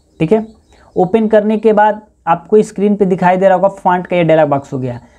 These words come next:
तो अब टैब की जब प्रेस करेंगे, अगर मान लीजिए यहाँ पे है और टैब की प्रेस करेंगे तो देखिए अगले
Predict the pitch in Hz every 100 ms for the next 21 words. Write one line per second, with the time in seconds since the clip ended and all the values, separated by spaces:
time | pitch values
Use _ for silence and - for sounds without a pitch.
0 | _ 190 165 - 202 226 226 233 220 214
1 | 208 220 220 214 208 208 196 190 190 185
2 | 202 214 202 202 185 196 214 202 190 180
3 | 190 196 196 196 202 196 196 185 185 175
4 | 170 170 170 185 160 160 165 170